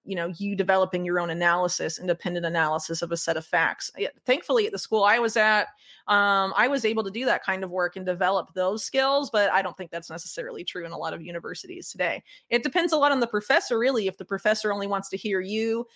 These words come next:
in essays regurgitate back to them their own views, otherwise they fail you, then you'll just start regurgitating their own views to get a passing grade, right?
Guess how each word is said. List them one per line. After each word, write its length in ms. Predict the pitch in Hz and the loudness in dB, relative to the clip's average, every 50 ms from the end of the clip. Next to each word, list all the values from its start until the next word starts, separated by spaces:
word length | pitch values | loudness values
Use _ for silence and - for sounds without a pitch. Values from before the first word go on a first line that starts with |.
| _ _ - | _ _ -6
in 140 | 196 196 | -4 -2
essays 520 | - - 208 214 - - 226 220 220 214 - | 0 0 0 2 2 2 2 4 4 2 0
regurgitate 560 | 202 185 175 202 202 202 202 - 214 196 - | -2 -2 0 -2 -2 -2 -2 -2 -2 0 2
back 240 | - 185 185 190 - - | 4 2 2 2 2 0
to 80 | 208 | -2
them 200 | 202 208 202 196 | 0 0 -2 -2
their 300 | 180 185 190 196 208 - | 0 2 2 2 2 2
own 180 | 196 196 190 185 | 0 -2 -4 -4
views, 460 | 165 190 196 196 208 220 240 233 208 | -6 -6 -6 -4 -4 -2 -2 0 2
otherwise 420 | 196 185 202 202 196 190 190 190 | 2 2 4 4 4 4 2 2
they 100 | - 185 | 0 -4
fail 320 | 180 - - 180 180 185 190 | -2 0 2 2 4 4 2
you, 220 | 226 226 240 247 | 2 0 0 0
then 140 | 214 202 190 | 0 0 0
you'll 100 | 185 190 | 0 -2
just 160 | 180 190 180 | -2 -4 -4
start 220 | - - 185 - - | 0 0 0 2 2
regurgitating 560 | 185 185 190 190 180 175 - 202 180 185 190 | 0 0 0 0 0 -4 -6 -4 -4 -2 0
their 160 | 180 175 175 | 0 0 0
own 120 | 175 180 | 0 -4
views 200 | 170 185 190 180 | -4 -4 -6 -4
to 80 | 170 175 | -4 -4
get 100 | 180 170 | -2 -2
a 40 | 165 | -2
passing 320 | - 156 160 165 - 180 | 0 0 -2 -2 -2 -4
grade, 260 | 170 170 151 - 69 - | -2 -2 -2 -2 -2 -2
right? 300 | - 147 - - - | 0 0 0 -2 -4